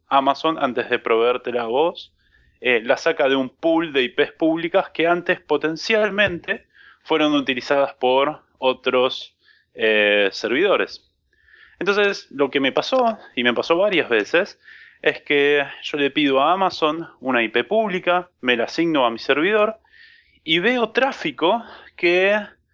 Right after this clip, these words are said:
está llegando a esa I P pública que en realidad no me debería llegar a mí. Es decir, lo que está ocurriendo es que en algún lado hay un D N S server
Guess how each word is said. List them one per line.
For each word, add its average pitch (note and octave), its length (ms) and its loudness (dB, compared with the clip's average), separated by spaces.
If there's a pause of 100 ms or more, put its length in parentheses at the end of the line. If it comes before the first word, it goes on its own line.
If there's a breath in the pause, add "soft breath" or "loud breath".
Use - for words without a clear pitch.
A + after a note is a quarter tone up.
(500)
está - 300 -2
llegando F#3+ 500 -2
a E3+ 40 0
esa E3+ 180 -2
I D#3 60 -2
P F3+ 160 -2
pública F#3+ 800 -4 (420)
que F3+ 140 0
en F3+ 100 0
realidad F3+ 460 0 (340)
no F3+ 220 -2
me E3 120 0
debería B2+ 420 2
llegar A2+ 340 0
a G#2+ 60 0
mí. G2+ 200 -12 (380 soft breath)
Es C3+ 140 2
decir, B2+ 460 -2 (420 soft breath)
lo C#3 120 2
que C#3+ 80 -4
está G#3 180 0
ocurriendo G3+ 680 -2
es D#3+ 160 -4
que C3+ 280 0
en C3 80 0
algún F#3 280 2
lado E3+ 440 2
hay C#3+ 200 2
un D3+ 180 0
D D3 120 0
N D3+ 180 2
S D3+ 180 -4
server F3 600 0